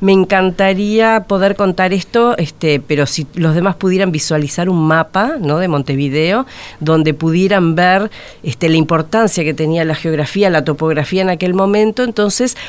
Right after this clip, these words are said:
Oribe decide instalarse, digamos, en el punto más alto y desde ahí visualizar todo lo que es, este,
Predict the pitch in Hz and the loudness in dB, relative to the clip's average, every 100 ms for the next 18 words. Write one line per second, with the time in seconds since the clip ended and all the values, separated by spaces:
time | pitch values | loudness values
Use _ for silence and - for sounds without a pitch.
0 | - 180 180 190 214 175 - 185 190 - | -4 0 2 2 2 2 0 0 0 0
1 | 175 175 180 175 - 202 175 175 185 - | -2 2 0 0 -2 -2 0 0 0 -2
2 | 170 165 151 170 170 170 170 165 196 190 | -2 -2 0 -2 0 0 -2 -2 0 2
3 | 196 185 240 285 - - 180 165 151 156 | 0 -2 -4 -4 -6 -10 -4 0 0 2
4 | 165 180 185 185 156 151 - 190 196 185 | 2 0 -2 0 0 -2 0 0 0 -2
5 | 180 175 160 156 160 165 175 190 - 151 | 0 0 0 0 0 2 2 -2 -4 -6
6 | - - 143 135 | -6 -4 -4 -4